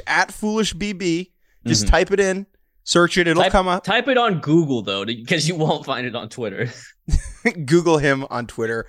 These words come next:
Speaker 1: If you don't know Foolish by now, you're living under a rock, a la Patrick Starr. Just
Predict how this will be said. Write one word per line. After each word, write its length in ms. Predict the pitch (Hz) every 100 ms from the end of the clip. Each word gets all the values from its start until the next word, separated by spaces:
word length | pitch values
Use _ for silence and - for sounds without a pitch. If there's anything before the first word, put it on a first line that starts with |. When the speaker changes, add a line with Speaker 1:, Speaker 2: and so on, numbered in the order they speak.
| - -
Speaker 1:
If 160 | 147 156
you 80 | 185
don't 160 | 185
know 120 | 175
Foolish 440 | 160 160 151 139 -
by 140 | 139
now, 400 | 131 131 127 123 -
you're 220 | 151 131
living 480 | 131 127 127 123 120 -
under 300 | 123 113 113
a 60 | 104
rock, 420 | 101 110 110 - -
a 100 | 101
la 120 | 98
Patrick 420 | - 107 107 107
Starr. 540 | - 135 135 135 127 - _ _ _
Just 380 | - 156 - -